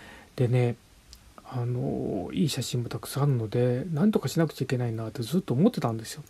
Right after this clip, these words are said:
そしたらですね、えー、まあ、写真集を出そうってことになって、で、まあ、父の写真をもらってですね、三百枚か、ご、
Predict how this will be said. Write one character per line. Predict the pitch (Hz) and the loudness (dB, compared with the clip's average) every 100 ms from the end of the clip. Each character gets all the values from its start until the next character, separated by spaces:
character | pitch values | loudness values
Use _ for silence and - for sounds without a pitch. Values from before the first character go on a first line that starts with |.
| - - - - - - - | -20 -20 -20 -18 -18 -18 -4
そ | - 233 | 2 2
し | - | 2
た | - 139 | -2 2
ら | 123 | 2
で | 117 110 | 2 -2
す | - | -2
ね、 | 113 127 120 120 - - - - - - | 2 4 4 0 -8 -20 -20 -20 -20 -10
え | - 117 120 120 120 127 | -2 0 2 0 -4 -6
ー、 | |
ま | 120 120 110 117 127 127 | -4 -2 0 2 2 2
あ、 | 220 247 - - | -4 -16 -20 -14
写 | - | -10
真 | - 147 175 | 0 4 4
集 | - | 6
を | 135 | 4
出 | 117 | 2
そ | 98 135 | 0 4
う | 190 | 2
っ | |
て | - | 0
こ | 143 | -8
と | 131 113 | -6 -4
に | |
な | 107 | -4
っ | 120 - - | -6 -8 -10
て、 | - 117 117 - _ - - - 131 | -2 0 0 -4 _ -20 -20 -16 0
で、 | 135 131 135 151 - - - - - - | 2 4 2 -2 -12 -20 -20 -20 -12 2
ま | 143 131 147 | 4 4 0
あ、 | - - - - - - - - - | -14 -20 -20 -20 -20 -20 -20 -20 -10
父 | - - | -6 -2
の | 123 | 0
写 | 101 | -2
真 | - 123 113 120 | -6 -4 -4 -2
を | 135 - - | -4 -6 -4
も | 147 | 0
ら | 131 | 2
っ | 135 | 0
て | - - | -2 0
で | 120 | 0
す | 110 127 | 0 -2
ね、 | 123 127 - _ _ - - 82 82 92 | -2 -2 -8 _ _ -20 -14 -10 -8 -8
三 | - 156 | -2 0
百 | 139 147 | 2 2
枚 | 160 127 | 4 2
か、 | - 139 | 0 -4
ご、 | 135 143 | -2 -4